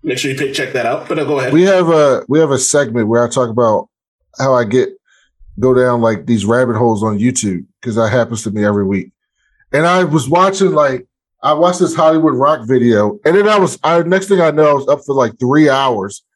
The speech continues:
Speaker 2: just literally watching every segment he had in two thousand and three, from when he came back to wrestle Hulk Hogan in the rematch to when he lost to Goldberg. And that, it was, he was only there for, like, four months.
Speaker 1: Yeah.
Speaker 2: Like,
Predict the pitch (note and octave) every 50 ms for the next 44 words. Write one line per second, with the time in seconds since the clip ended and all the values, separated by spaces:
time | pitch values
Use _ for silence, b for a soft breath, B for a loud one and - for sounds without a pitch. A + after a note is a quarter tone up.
0 | _ _ _ _ _ - C3 D3 C3 - C3 C3+ C#3+ F3 G3+ G3+ F#3+ F3+ F3+ F3
1 | D3+ D#3 D#3+ D#3 D3+ D3+ C#3+ C3 C3+ D3 E3 E3 D#3 F3 F3 - - - F3+ E3
2 | D3 C#3+ D3+ D3 C#3+ D3 C#3+ C3 C#3 C3+ B2+ A#2+ A#2 A2+ A2+ - _ _ _ _
3 | - - B2+ B2+ B2+ - D#3+ C#3+ - D3 D3 C#3+ C#3 B2+ C3+ C#3+ C3+ C3 B2+ C3+
4 | C3+ C3 B2+ B2+ A2+ A#2 C3+ C#3 D3+ C#3 - D#3 D3 D3 C3+ B2 C3 C3 C3 B2
5 | B2 - _ _ _ _ _ _ _ _ _ - - C3 A#2 C3 C3 - - C3
6 | B2 C3+ C3+ C3 - C#3 C3+ C3+ B2+ B2+ C3 B2+ B2 A#2 A#2 A2+ A2 C3 C3 B2
7 | A#2+ A#2 A2+ G#2+ - - - - - C3 B2 A2+ C3+ C3+ C3 C3+ B2+ B2+ B2+ C3
8 | B2+ B2 A2+ - - - B2 A#2+ A#2 A2 G2 A#2 C3 C3+ C3 A#2+ G#2+ A2+ A2+ G2+
9 | F#2+ F#2+ - _ _ _ _ _ _ _ _ _ _ - G#2+ A2 A2 G#2 F#2 -
10 | - _ _ _ _ - C#3 C3 A#2+ - - - - D#3 E3 F3+ G3 - G#3+ A3
11 | A#3+ A#3+ F#3+ G3+ G3+ A#3+ C#4+ D#4+ D4 A#3+ B3 C#4 C#4 B3+ - A3 F#3+ F3+ E3+ D#3+
12 | D3 - _ _ _ _ _ _ _ _ _ _ _ - G#3 B3 C4+ A#3+ F#3+ F3
13 | G#3+ G#3+ C#3+ - - - - - - _ _ _ _ _ _ _ A2 B2+ C#3 C#3
14 | D#3 D#3+ C#3+ - G2 - _